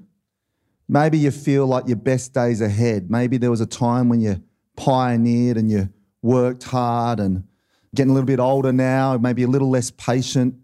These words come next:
with hearing people with overstrong opinions that might not be validated, and you might go,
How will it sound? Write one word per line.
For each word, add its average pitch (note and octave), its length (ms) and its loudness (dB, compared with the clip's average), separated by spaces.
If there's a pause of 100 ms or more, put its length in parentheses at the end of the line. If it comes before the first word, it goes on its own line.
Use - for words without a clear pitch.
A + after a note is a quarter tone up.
(100)
with A#2 480 0 (280)
hearing C#3 480 2
people B2+ 580 0
with A2 320 -2 (500)
overstrong C3 640 0
opinions B2 680 0
that A#2 140 -2
might B2+ 280 0
not B2 180 -2
be A2+ 100 -2
validated, A#2+ 760 0
and A2 180 -2
you A#2 80 2
might A2+ 260 0
go, A2+ 340 -4